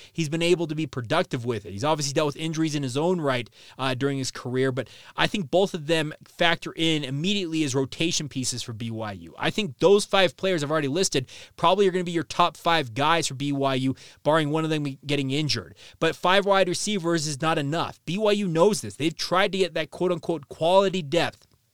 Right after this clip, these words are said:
into their football program, and that's something that's gonna be very critical for them this year. That's where guys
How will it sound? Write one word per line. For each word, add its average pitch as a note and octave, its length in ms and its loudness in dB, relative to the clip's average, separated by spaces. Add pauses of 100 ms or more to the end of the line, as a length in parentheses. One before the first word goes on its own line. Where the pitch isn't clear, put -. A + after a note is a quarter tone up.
(440)
into D#3+ 220 -4
their D3 100 2
football F#3 380 4
program, C#3+ 420 -4 (300)
and C#3 100 -2
that's F3+ 160 2
something F#3+ 140 -2
that's F3 180 -2
gonna E3 140 -2
be D#3+ 240 -2
very D#3+ 260 2
critical F#3 400 -2
for C3 140 -8
them A#2 180 -6
this G2+ 220 -10
year. D#2 120 -18 (320)
That's G3 300 2
where G#3+ 140 2
guys D#3 520 2